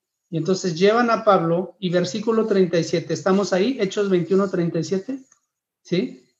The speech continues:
Dice, "Cuando comenzaron a meter a Pablo en la fortaleza, dijo al tribuno, '¿Se me permite decirte algo?' Y él le dijo, '¿Sabes griego?'". No sé en qué concepto tenían a Pablo.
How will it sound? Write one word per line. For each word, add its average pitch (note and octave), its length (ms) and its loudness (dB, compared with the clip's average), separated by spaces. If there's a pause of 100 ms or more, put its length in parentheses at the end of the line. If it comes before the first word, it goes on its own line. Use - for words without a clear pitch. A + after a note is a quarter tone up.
Dice, F3+ 380 -2
"Cuando F#3 380 6
comenzaron G3 680 4
a B3 80 2
meter G3 340 2
a G3 160 0
Pablo E3+ 300 4
en D3+ 80 2
la C#3 160 -2
fortaleza, F3 840 -2 (420)
dijo F#3 300 0
al E3+ 140 2
tribuno, E3 640 0 (460)
'¿Se F3+ 200 0
me F3 120 4
permite F3+ 540 2
decirte F#3+ 540 0
algo?' F3+ 500 -4 (560)
Y F#3 140 4
él F3+ 100 6
le F3+ 80 4
dijo, E3+ 560 -4 (320)
'¿Sabes G3 480 -2
griego?'". F3+ 680 2 (1300)
No G3 180 4
sé A3 140 2
en F#3+ 80 2
qué G3 140 0
concepto F3+ 520 0
tenían D#3 320 -4
a D3 100 -4
Pablo. C#3+ 440 -4